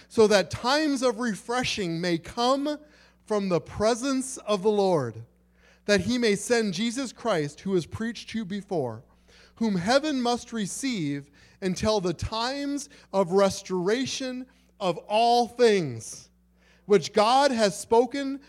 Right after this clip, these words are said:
by the mouth of all his holy prophets." Since when?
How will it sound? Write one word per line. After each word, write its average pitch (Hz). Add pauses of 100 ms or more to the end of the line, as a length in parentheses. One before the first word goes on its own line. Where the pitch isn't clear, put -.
by 190
the 170
mouth 214
of 165
all 254
his 254
holy 247
prophets." 175 (240)
Since 220
when? 208